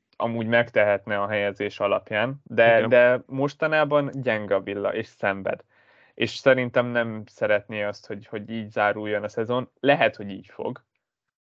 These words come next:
Speaker 1: de, de neki is jó lenne egy kis lendületet, ö, megpróbálni átmenteni a következő szezonra, és, és nem ilyen, ö, negatív,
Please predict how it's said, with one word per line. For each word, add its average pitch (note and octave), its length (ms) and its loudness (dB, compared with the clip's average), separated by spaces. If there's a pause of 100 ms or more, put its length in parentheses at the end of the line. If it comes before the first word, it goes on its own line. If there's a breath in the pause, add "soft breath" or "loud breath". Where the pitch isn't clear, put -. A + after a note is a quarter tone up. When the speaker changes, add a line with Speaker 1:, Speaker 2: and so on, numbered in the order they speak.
(140)
Speaker 1:
de, A#2 280 4
de A#2 140 -2
neki B2 320 -2
is A2 160 -12
jó A2+ 100 -4
lenne G#2 220 0
egy G#2 120 -4
kis A2 200 -12
lendületet, G2+ 760 -4
ö, G2+ 200 0
megpróbálni G2+ 680 -8
átmenteni G2 640 -8
a G2 100 -6
következő G2+ 580 -2
szezonra, A2 560 4
és, A2 220 0
és - 140 -10
nem A2 200 0
ilyen, G#2 300 -4
ö, G#2 240 0
negatív, G#2 680 -4